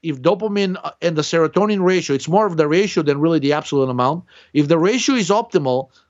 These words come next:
then you'll also be producing the optimal amount of the good steroids and keeping the other ones at bay.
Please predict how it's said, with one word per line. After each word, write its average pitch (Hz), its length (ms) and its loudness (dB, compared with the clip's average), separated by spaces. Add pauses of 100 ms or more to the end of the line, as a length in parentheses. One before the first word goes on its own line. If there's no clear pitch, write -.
then 156 140 0
you'll 170 120 0
also 196 420 0
be 165 120 -2
producing 160 680 -2
the 151 180 0
optimal 160 420 0
amount 151 240 0
of 131 140 -4
the 135 80 0
good 185 240 0
steroids 127 600 0
and 131 160 -6
keeping 151 300 0
the 135 140 2
other 135 140 0
ones 127 200 -2
at 123 100 -2
bay. - 240 0